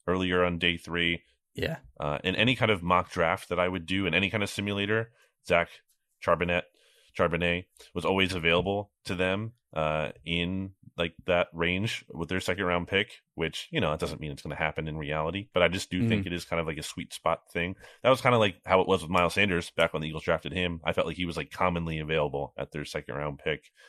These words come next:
Speaker 1: um, and made sense there and was, like, good value there. So I think this could be a case, um, that applies here as well. Uh,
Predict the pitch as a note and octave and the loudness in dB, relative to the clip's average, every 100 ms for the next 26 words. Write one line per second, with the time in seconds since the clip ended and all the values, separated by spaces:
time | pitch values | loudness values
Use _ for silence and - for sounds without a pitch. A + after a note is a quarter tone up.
0 | _ - C#2+ C#2+ F#2+ F#2 D#2 - F2+ - | _ -6 -4 -2 0 0 0 0 0 0
1 | D#2+ C#2+ C#2 D2 D2+ D2 D#2+ C#2+ D2+ D#2+ | -2 -2 -2 -4 -8 -8 -8 -2 0 0
2 | D2 C2+ C2+ C2+ - D2+ C#2 _ _ - | -2 -6 -6 -6 -2 -2 -4 _ _ -6
3 | E2+ D#2 D#2+ - D2+ D2+ - D2+ D2 - | -6 -6 -10 -10 -8 -8 -4 -4 -4 -10
4 | _ _ _ - C#2 C2+ C2+ C2+ - - | _ _ _ -8 -6 -4 -6 -10 -12 -20
5 | _ _ - C#2 - - C#2 C#2 - - | _ _ -4 -4 -4 -4 -4 -4 -10 -12
6 | - F2+ G2 C3 _ _ - D2 E2 F2 | -6 -2 -2 -4 _ _ -12 -4 0 0
7 | C3+ - _ _ _ _ - D2 C#2+ C#2 | 0 -6 _ _ _ _ -6 -4 -4 -4
8 | D2 | -6